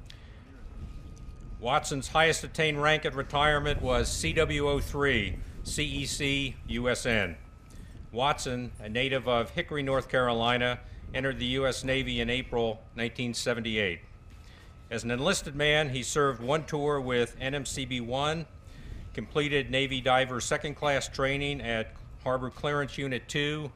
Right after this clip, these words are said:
in Little Creek in nineteen eighty-one. He served two tours with U C T one, one tour with U C T two. Shore duty commands included C B U four eighteen, Bangor, Washington,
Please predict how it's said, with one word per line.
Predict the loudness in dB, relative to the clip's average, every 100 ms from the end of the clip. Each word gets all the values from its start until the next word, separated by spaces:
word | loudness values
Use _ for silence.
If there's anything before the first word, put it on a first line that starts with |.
| -10
in | -4
Little | -2 -2
Creek | 0 0 0 -6 -16 -18 -18 -18 -16 -6
in |
nineteen | -2 -2 -2 -2
eighty-one. | -2 -2 0 0 0 -4 -14 -20 -20 -14
He | -10
served | -4 0 -2 -2
two | -6 -4
tours | 0 2 2 0
with | 0 0 -2 -6
U | -6
C | -6 -8
T | -4 -4
one, | 0 2 0 -2 -10 -18 -8
one | -2 -2 -2
tour | -2 0
with | 0 -4 -6
U | -6
C | -6 -6
T | -6 -6
two. | -2 -2 0 -4 -8 -18 -20 -20 -18 -18 -18 -18 -18 -16
Shore | -6 -2 0
duty | 0 -2
commands | -4 0 2 2 0
included | -6 -4 -2 0 -2
C | -2 -4
B | -4
U | -2 -2 -2
four | -4 -2 0 2
eighteen, | 0 -2 -2 -2 -4
Bangor, | 0 0 0 0
Washington, | 2 2 0 -6 -2 -2 -4